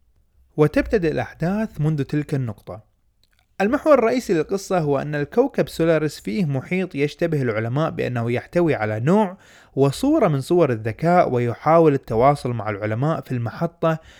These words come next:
عن طريق خلق وتجسيد الأفكار والذكريات العميقة في نفوس العلماء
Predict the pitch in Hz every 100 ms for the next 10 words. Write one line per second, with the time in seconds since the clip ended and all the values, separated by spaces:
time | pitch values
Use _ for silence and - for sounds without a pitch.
0 | - _ - 143 143 139 214 214 - -
1 | 240 202 - 117 - 117 - 170 143 127
2 | - - - 170 143 127 123 127 - 147
3 | 165 151 113 - 147 180 151 127 123 117
4 | - 156 - 117 123 131 165